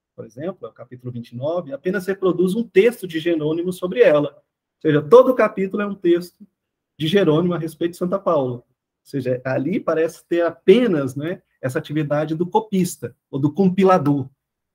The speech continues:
E na vida de São Paulo, ele compõe uma geografia que é entremeada de outros textos, aproveitando-se como o grande finale de um extenso fragmento de Crisóstomo,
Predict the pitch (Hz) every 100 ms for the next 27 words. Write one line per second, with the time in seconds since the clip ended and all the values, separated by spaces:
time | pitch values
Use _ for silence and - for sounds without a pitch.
0 | _ _ _ _ _ 160 202 185 185 180
1 | - 175 131 131 175 196 185 185 208 185
2 | 180 175 165 147 170 156 131 127 - 202
3 | 185 196 214 247 277 370 214 226 240 233
4 | 240 370 - 220 233 233 131 - - _
5 | _ _ _ _ _ _ _ _ - 127
6 | 185 185 - 190 233 185 - - 175 170
7 | 156 139 208 269 - 175 147 196 208 190
8 | 214 185 - _ 247 320 - 277 254 226
9 | 208 175 170 226 185 165 - 247 165 151
10 | 180 180 123 117